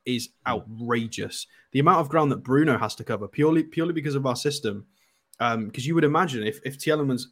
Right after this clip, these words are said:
Speaker 1: at any point gets minutes in the six,
Speaker 2: Mm-hmm.
Speaker 1: if we've still got Dan Burn and Trippier and we're playing in this manner, the amount of ground Bruno has to cover is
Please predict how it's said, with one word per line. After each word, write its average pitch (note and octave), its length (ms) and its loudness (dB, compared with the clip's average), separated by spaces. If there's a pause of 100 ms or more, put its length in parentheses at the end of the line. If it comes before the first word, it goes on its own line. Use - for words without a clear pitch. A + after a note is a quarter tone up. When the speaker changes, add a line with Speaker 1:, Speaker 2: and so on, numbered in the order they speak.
(120)
Speaker 1:
at C3+ 140 -4
any D#3+ 200 0
point C#3 280 0
gets - 200 -4
minutes C3 240 0
in A#2 80 -4
the A2 60 -4
six, - 420 -2 (400)
Speaker 2:
Mm-hmm. F2 180 -12 (200)
Speaker 1:
if C#3 140 -4
we've D#3 140 2
still G3 220 4
got D3 180 2
Dan D3+ 220 2
Burn C#3+ 220 4
and C3 140 2
Trippier C#3+ 340 0
and A#2+ 100 0
we're A#2+ 80 0
playing B2+ 260 0
in A#2 140 0
this A#2+ 180 -4
manner, G#2+ 360 -4 (640)
the C#3 140 0
amount E3 220 4
of C#3+ 140 -2
ground C3+ 480 2
Bruno B2+ 280 4
has A#2+ 220 -2
to C3 80 -8
cover C3 440 0
is - 240 -8